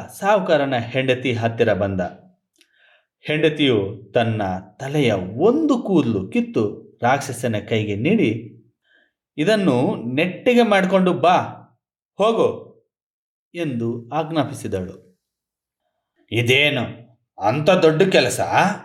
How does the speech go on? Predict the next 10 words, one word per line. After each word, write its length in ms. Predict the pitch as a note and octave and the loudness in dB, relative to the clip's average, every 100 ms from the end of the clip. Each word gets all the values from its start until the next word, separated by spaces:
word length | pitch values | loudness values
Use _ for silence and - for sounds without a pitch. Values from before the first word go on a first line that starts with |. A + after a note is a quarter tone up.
| - _ _ _ _ _ _ _ _ - | -20 _ _ _ _ _ _ _ _ -8
ಎಂದುಕೊಂಡು 800 | C#3 B2 A2 B2 B2 E3+ A2+ A#2 | -4 -2 -2 0 0 2 2 0
ಬ್ರಹ್ಮ 420 | A2 A#2+ G#3+ G#3+ E3 | -6 -2 -2 2 2
ರಾಕ್ಷಸ 420 | B2+ - A#2 F#3 A2 F#2+ F#2+ - _ _ - | 2 -2 -4 0 0 0 -6 -18 _ _ -8
ಮರದ 300 | D3 F#3+ G3 | 0 2 4
ಕೆಳಗೆ 440 | C#3+ - A2+ G#2+ G2+ | 2 0 0 0 -2
ಬಂದು 680 | F#2+ C#3+ A#2 G#2 - - | -2 -2 -2 -6 -8 -20
ಕೂದಲನ್ನು 560 | - G3 F#3+ A#2 G#2 A#2 | -6 0 0 2 0 -2
ಜಗ್ಗಿ 760 | A#2 C3+ C3 C3+ G2+ A#2 A#2 - | -2 0 -2 -2 -4 -4 -8 -4
ನೆಟ್ಟಿಗೆ 600 | D#3+ D#3+ D#3 - C#3 D3 | -2 -2 -8 -6 -2 0
ಮಾಡತೊಡಗಿದ. 680 | F3 D#3+ E3+ F3 D#3+ D3 | 2 2 2 2 2 2